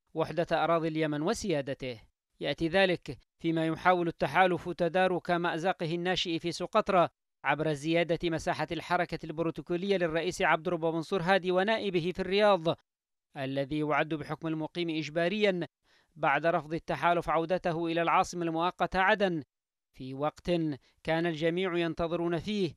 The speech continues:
نتائج زيارة اللجنة العسكرية العليا السعودية إلى سقطرى، فيما تشير التوقعات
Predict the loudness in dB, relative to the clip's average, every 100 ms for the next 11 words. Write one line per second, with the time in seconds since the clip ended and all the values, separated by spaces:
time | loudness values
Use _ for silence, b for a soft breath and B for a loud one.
0 | _ _ -6 -6 0 0 0 0 -2 0
1 | 2 2 2 0 0 -2 -2 0 0 -2
2 | -4 0 0 0 0 -2 -2 -2 -2 0
3 | 0 2 0 -2 -2 -2 2 6 6 4
4 | _ _ _ 0 2 2 -4 -4 -2 0
5 | 0 -2 0 0 4 8 10 8